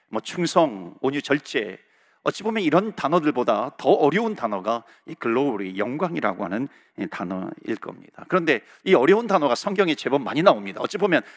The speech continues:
가장 많이 나오는 단어 가운데 하나가 바로 이 글로리, 영광이라고 하는 단어입니다. 우리가 찬양을 부를 때도 보면은 빠짐없이 나오는 단어가 영광입니다. 영광, 영광. 영광이라고 하는 단어가 우리, 우리가 부르는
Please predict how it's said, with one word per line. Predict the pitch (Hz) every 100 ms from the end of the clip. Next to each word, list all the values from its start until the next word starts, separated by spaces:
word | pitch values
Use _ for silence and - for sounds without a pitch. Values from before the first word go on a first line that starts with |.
| _
가장 | - 240 233
많이 | 190 196
나오는 | 180 156 151
단어 | - 127
가운데 | - - 135 117 120
하나가 | - 123 110 156 - - _ -
바로 | 123 110
이 | 110
글로리, | - 135 160 135 104
영광이라고 | 104 127 120 156 156 - 143 127 117
하는 | 101 107 135 _ _ 92
단어입니다. | - 113 104 - 101 85 - - -
우리가 | 156 147 135 - _
찬양을 | - 185 190 165
부를 | 156 151
때도 | 156 135
보면은 | - 143 131 104 127 _ _ _
빠짐없이 | - 175 240 233 240
나오는 | 190 190 175
단어가 | 143 131 123 110
영광입니다. | 123 156 202 175 139 104 98 - - _ _ _ 113
영광, | 92 135 110 90 98 _
영광. | 117 117 110 104 - _ _
영광이라고 | 147 156 214 196 175 139 131
하는 | 160 120
단어가 | 143 185 151
우리, | 143 202 185 -
우리가 | 165 208
부르는 | - 160 170